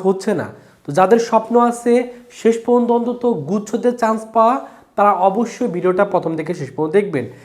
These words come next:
কারণ এবছর যেহেতু গুচ্ছের ভর্তি পরীক্ষা সবার শেষের দিকে অনুষ্ঠিত হবে এবং ম্যাক্সিমাম শিক্ষার্থী বিভিন্ন জায়গায় চান্স পেয়ে যাবে।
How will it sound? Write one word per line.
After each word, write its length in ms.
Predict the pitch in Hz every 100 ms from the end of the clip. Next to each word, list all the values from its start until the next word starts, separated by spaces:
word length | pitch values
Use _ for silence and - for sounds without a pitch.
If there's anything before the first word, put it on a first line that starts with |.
| _ -
কারণ 140 | 147 151
এবছর 460 | 208 220 240 254
যেহেতু 540 | 214 247 247 254 254 254 - _ 139
গুচ্ছের 400 | 170 208 - 254
ভর্তি 340 | 202 190 208 233
পরীক্ষা 400 | 240 240 247 240
সবার 600 | - - 262 247 262 262 254
শেষের 280 | 214 240 233
দিকে 160 | 220
অনুষ্ঠিত 340 | 233 226 - 233
হবে 300 | 226 208 247 - - - - -
এবং 260 | 196 175
ম্যাক্সিমাম 520 | 170 208 202 254 262 240
শিক্ষার্থী 520 | 247 247 240 240 254
বিভিন্ন 440 | 160 190 240 247
জায়গায় 280 | 233 226 226
চান্স 260 | 214 208 -
পেয়ে 140 | 226 220
যাবে। 260 | 220 208